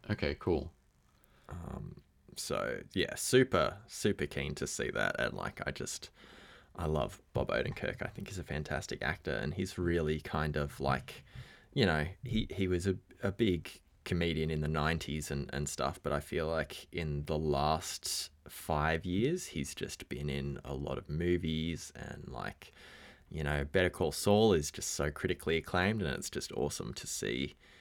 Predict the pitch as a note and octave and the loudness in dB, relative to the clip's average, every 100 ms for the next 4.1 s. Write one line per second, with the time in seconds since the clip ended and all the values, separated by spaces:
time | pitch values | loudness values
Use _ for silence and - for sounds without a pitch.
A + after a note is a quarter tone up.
0 | - - - C2+ - - - - - - | -20 -8 -6 -4 -6 -6 -6 -6 -8 -8
1 | - - - - - - - - - G1+ | -8 -10 -14 -14 -12 -10 -8 -6 -6 -8
2 | - - - - A#1+ A1 - - C#2+ C2+ | -10 -20 -14 -6 -2 -2 -2 0 2 2
3 | G1+ C#2+ - - C#2+ D2 - - - A1 | 0 -2 -4 -4 -4 -6 -8 -4 -2 -2
4 | - | -4